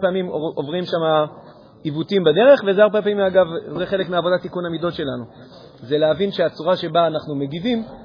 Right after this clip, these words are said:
היא לא בהכרח אותנטית ל-, ל-, לצורך שלנו. כן? אדם שמגיב באגרסיביות, בכוחניות,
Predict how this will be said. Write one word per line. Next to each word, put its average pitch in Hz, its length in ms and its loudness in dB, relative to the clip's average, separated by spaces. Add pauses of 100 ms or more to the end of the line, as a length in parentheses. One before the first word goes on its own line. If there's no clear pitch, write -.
(160)
היא 143 100 0
לא 202 100 4
בהכרח 190 380 2
אותנטית 185 520 -4
ל-, 143 560 0
ל-, 131 420 -4
לצורך 175 420 -2
שלנו. 120 300 -4 (500)
כן? - 120 -12 (100)
אדם 151 240 -4
שמגיב 156 460 -2
באגרסיביות, 151 760 0 (440)
בכוחניות, 165 580 2